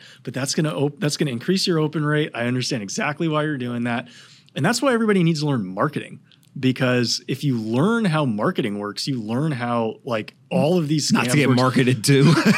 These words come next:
Speaker 2: <laughs>
Speaker 1: You learn how politics works. You
Speaker 2: Yeah.
Speaker 1: learn how, like, all these scams work. You learn how the education system works. It's just, like, learn marketing, and, and it tells you a lot of things.
Speaker 2: The last,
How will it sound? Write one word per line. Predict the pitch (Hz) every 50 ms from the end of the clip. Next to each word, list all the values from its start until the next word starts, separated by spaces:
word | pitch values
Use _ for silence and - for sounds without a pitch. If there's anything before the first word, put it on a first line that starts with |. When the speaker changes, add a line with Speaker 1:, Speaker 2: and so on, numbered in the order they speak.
| 208 240 - -
Speaker 2:
<laughs> | 214
Speaker 1:
You | 196 196
learn | 214 233 226
how | 202 - 170
politics | - 151 135 131 147 156 147 - 180 165 - -
works. | 165 165 190 180 190 170 - -
You | - 165 196 196
Speaker 2:
Yeah. | 175
Speaker 1:
learn | 175 175 208 -
how, | - 190 160 160
like, | 156 143 131 135 - - -
all | - 175 185
these | 139 202 190 151 -
scams | - 175 147 135 147 156 156 147
work. | 156 156 160 156 156 160 156 - - - - - -
You | - 131
learn | 131 135 120
how | 127 120
the | 107 107
education | 104 95 - - 175 180 - 190 151
system | - 180 151 - 180 156
works. | 156 156 156 147 -
It's | 151 120
just, | 139 127 -
like, | 147 120 107 - - -
learn | - 120 - 190 180
marketing, | 147 147 151 151 - 110 101 101 104 104
and, | 101 104 113
and | - 117 107
it | 107 117 123 - _ _ _ _ _ _ _ _ -
tells | - 143 139 123 113
you | 117 110
a |
lot | 104 110 104
of | 98
things. | - 139 135 - 101 110 - -
Speaker 2:
The | 123 110
last, | 107 110 113 120 120 -